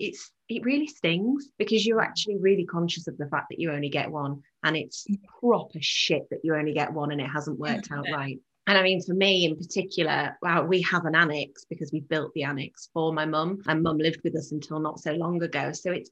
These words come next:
Speaker 1: very fresh, and it's, you know, been a very quick process in saying, "Actually, this isn't working,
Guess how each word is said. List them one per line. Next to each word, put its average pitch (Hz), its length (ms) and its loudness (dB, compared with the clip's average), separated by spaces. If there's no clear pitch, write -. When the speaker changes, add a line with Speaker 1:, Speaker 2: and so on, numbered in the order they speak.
Speaker 1:
very 247 420 2
fresh, 160 640 0
and 151 540 -2
it's, - 440 -6
you 175 120 -2
know, 151 260 -4
been 185 280 4
a 170 60 -2
very 185 240 2
quick - 360 -2
process 151 540 0
in 151 200 -6
saying, 151 240 -2
"Actually, - 260 -10
this 147 180 -10
isn't 175 320 -2
working, 143 580 -8